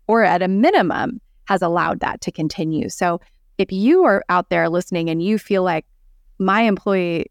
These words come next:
seems to always come to me and they're not thinking for themselves," that this is a great place to start and realize, "Ah, there's something I am either bringing to stabilizing this, like, I'm stabilizing this dynamic, or at a minimum, I'm allowing it." And that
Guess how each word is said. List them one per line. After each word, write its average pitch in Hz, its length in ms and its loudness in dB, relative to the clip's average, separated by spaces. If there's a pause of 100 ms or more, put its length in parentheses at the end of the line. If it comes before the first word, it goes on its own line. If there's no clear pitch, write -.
seems 185 420 -2
to 170 300 -2
always 220 240 2
come 226 200 0
to 226 100 -2
me 190 220 0
and 180 100 0
they're 175 80 -2
not 190 240 -2
thinking 214 260 2
for 185 140 -2
themselves," 165 680 -4 (400)
that 190 280 -2
this 220 260 -2
is 226 120 0
a 208 60 0
great 180 460 -4 (200)
place 175 380 0
to - 120 -12
start 165 440 -2
and 165 160 0
realize, 165 460 -4 (100)
"Ah, 180 320 -2 (340)
there's 214 260 0
something 196 460 0
I 170 160 -4
am 170 340 -2
either 170 280 -2
bringing 226 480 2
to 233 460 0 (500)
stabilizing 226 760 0
this, 214 280 -2
like, 180 160 -2
I'm 160 100 -2
stabilizing 240 640 0
this 226 120 -2
dynamic, 185 360 0
or 175 80 0
at 160 60 -4
a 165 40 -4
minimum, 180 320 0
I'm 151 140 -2
allowing 147 460 -4
it." - 200 -6 (480)
And 220 140 2
that 226 200 2